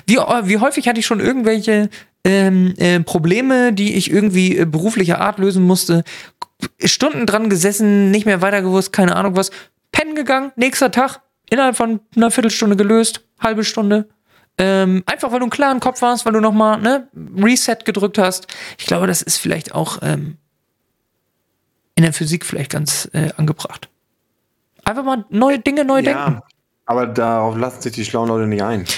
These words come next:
Speaker 1: Nee, weil die klug sind und wissen, dass das Schwachsinn ist. In diesem Sinne,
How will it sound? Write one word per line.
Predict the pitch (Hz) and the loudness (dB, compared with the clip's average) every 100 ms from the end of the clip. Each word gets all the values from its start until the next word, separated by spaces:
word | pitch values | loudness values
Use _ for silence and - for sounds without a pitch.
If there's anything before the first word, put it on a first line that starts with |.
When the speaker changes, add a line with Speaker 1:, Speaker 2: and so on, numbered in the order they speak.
| 131 | 0
Speaker 1:
Nee, | 160 175 | 2 2
weil | 170 | 2
die | 160 | 0
klug | 190 185 | -2 0
sind | 175 | 2
und | 165 | 4
wissen, | 175 180 | 4 4
dass | 170 | 4
das | 151 | 2
Schwachsinn | - 175 165 151 | 0 -4 -2 -2
ist. | 147 - - - - - | -2 -6 -12 -10 -10 -8
In | - 302 | -2 -2
diesem | 302 302 269 | 0 0 2
Sinne, | 302 302 175 143 | 2 2 2 0